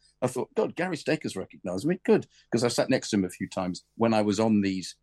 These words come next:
jaunts in the director's box, watching these away games that the vice presidents wouldn't go to, like at Sunderland and Coventry midweek. And I said to her, f-, full in her face, I said,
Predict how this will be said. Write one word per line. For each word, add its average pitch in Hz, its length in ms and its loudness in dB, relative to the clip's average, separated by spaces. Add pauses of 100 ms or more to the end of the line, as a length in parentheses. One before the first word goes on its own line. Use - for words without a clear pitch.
jaunts 101 680 -2
in 101 100 0
the 95 80 0
director's 95 560 -2
box, - 480 -6 (200)
watching 101 360 -2
these 92 180 0
away 95 300 2
games 85 400 -4
that - 120 -10
the 92 100 -6
vice 101 220 0
presidents 85 640 -4 (160)
wouldn't 95 300 2
go 110 180 6
to, 82 220 -4
like 82 200 -4
at 92 100 -6
Sunderland 82 600 -2
and 90 120 -4 (180)
Coventry 90 400 0
midweek. 87 440 0 (340)
And 104 100 2
I 110 60 4
said 135 280 0
to - 140 -6
her, 82 60 -6
f-, - 200 -14 (120)
full 165 220 2
in 117 80 6
her 101 80 4
face, - 440 -4 (280)
I 110 60 2
said, - 260 -2